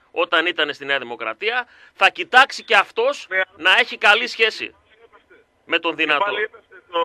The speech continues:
Speaker 2: η μαλακή, συγγνώμη. Και πάλι λέγαν τις, ε, ό,τι να είναι.
Speaker 1: Καλά, πάλι
Speaker 2: Παρακάτω.
Speaker 1: λέγανε, πάλι λέγανε.
Speaker 2: Όπως χθες που είπες ότι για τα, για το πρόστιμο που τον κοροϊδεύει, όχι τώρα να το βάλω, όχι ύστερα να το βάλω,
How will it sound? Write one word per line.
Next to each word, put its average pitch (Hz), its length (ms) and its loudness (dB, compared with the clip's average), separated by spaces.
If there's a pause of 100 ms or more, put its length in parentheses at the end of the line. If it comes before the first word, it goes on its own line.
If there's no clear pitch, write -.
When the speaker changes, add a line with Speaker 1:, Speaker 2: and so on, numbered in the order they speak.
(200)
Speaker 2:
η - 20 -10
μαλακή, 143 560 -8 (280)
συγγνώμη. 143 500 -8 (300)
Και 151 120 -10
πάλι 202 300 -4
λέγαν 208 300 -4
τις, 156 240 -20
ε, 151 240 -2 (340)
ό,τι 131 180 -16
να 135 160 -6
είναι. 117 120 -8
Speaker 1:
Καλά, 240 320 2
πάλι - 20 6 (240)
Speaker 2:
Παρακάτω. 196 60 0
Speaker 1:
λέγανε, 127 400 -4
πάλι 170 180 0
λέγανε. 123 340 -12 (120)
Speaker 2:
Όπως - 260 -6 (180)
χθες 202 400 -4
που 180 100 -8
είπες 190 280 -10
ότι 175 380 -8 (280)
για 156 160 -4
τα, 151 380 -2
για 156 180 -6
το 156 120 -2
πρόστιμο 180 420 -4
που 156 80 -14
τον 170 120 -8
κοροϊδεύει, 165 480 -2
όχι 165 240 -8
τώρα 170 220 -4
να 160 80 -4
το 160 160 -4
βάλω, 165 240 -2
όχι 151 160 -8
ύστερα 156 200 -10
να 151 80 -4
το 151 140 -6
βάλω, 160 320 -4